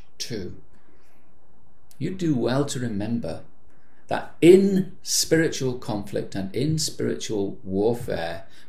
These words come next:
when you are seeking to honor the Lord, the Lord is on your side and he will fight for you and give you the victory.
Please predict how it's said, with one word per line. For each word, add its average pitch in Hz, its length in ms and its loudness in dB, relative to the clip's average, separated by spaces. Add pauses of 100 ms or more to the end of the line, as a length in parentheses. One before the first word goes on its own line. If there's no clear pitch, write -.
when 104 160 -2
you 104 200 2
are 92 100 2
seeking 160 640 6
to - 380 -2
honor 165 260 0
the 156 160 0
Lord, 92 440 -2 (560)
the 107 140 4
Lord 185 300 10
is 190 160 8
on 170 140 2
your 147 160 2
side 87 640 0 (520)
and 95 160 -2
he 113 520 2 (120)
will 98 140 0
fight - 680 -4 (320)
for - 140 -6
you 92 520 -4 (100)
and 92 140 -4
give 95 160 -4
you 85 80 -6
the 87 80 -6
victory. - 460 -8